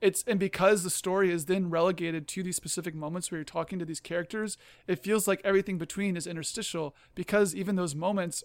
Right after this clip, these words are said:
are so same, like, level to level, that it's like, "Okay, well, the story's progressing when I'm talking to people. Everything else is just flavor in between in which I'm, like, trying and failing."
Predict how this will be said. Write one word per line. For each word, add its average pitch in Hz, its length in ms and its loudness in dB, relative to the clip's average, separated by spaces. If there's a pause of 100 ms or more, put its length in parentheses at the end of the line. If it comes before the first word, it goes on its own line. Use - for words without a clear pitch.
are 175 160 2
so 185 220 -2
same, 175 500 -4
like, 170 240 -4 (280)
level 180 260 2
to 170 100 -2
level, 165 440 2
that 180 140 0
it's - 180 -4
like, 170 180 -2
"Okay, 208 240 4
well, 175 120 0
the 170 100 -4
story's 208 360 4
progressing 185 440 -2
when 165 80 -6
I'm 160 80 -8
talking 180 280 -2
to 170 60 -6
people. 160 460 -6 (260)
Everything 196 380 6
else 170 240 0
is 151 120 -6
just - 280 -4
flavor 170 400 0
in 160 80 -4
between 160 400 -6
in 147 80 -6
which - 180 -6
I'm, 156 140 -4
like, 147 260 -10
trying 165 400 -2
and 156 100 -8
failing." 143 500 -4